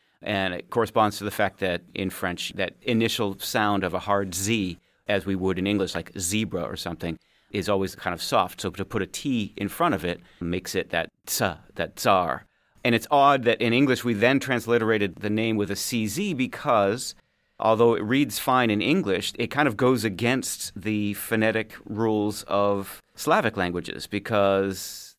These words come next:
the C Z elements in Latin letters usually sound like ch, like the name Czechoslovakia. And so if you read something in Polish or Czech, you would say ch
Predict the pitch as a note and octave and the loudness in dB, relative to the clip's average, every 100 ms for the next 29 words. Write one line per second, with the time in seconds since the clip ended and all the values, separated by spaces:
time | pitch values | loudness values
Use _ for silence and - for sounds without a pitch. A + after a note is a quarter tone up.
0 | - F2+ G#2 G2+ - C3+ A2 G#2+ D#3 C3 | -16 -4 -2 -2 0 0 0 2 0 0
1 | A#2 _ - A2 G#2 G2+ G2 - G#2 G2+ | -4 _ -4 0 2 0 -2 -2 -2 0
2 | G2 F2+ A#2+ - G#2 G2+ - A2 A#2 G2 | 0 0 0 0 0 -2 -4 -2 -2 0
3 | F2 G#2 - A#2+ A#2 A2 G#2 - - - | -2 -4 -6 -2 -2 -2 -4 -4 -8 -2
4 | G2+ F2+ F#2+ F#2+ - - F#3+ F#2 - F#2+ | -2 0 -4 -6 -8 -2 0 0 -2 -4
5 | G#2 F#2+ F2+ - G#2 A2 F#2+ G#2 G#2+ A#2 | -2 -2 -2 -2 -4 -4 -6 -4 -2 -4
6 | - E2+ - - _ _ - E2+ E2 F#2 | -4 -10 -10 -16 _ _ -8 -8 -4 -2
7 | F2+ - F#2+ G2 F#2 A2 - F#2+ F#2+ F#2 | -2 -4 -6 -4 -2 -2 -2 -4 -4 -4
8 | E2+ G2+ G2+ F#2+ F#2 F2 - A#2 F#2+ - | -2 -2 -2 -2 -6 -6 -2 -2 -2 -10
9 | _ _ _ - A2 G#2 F#2+ - E2+ - | _ _ _ -10 -2 0 0 -2 -4 -2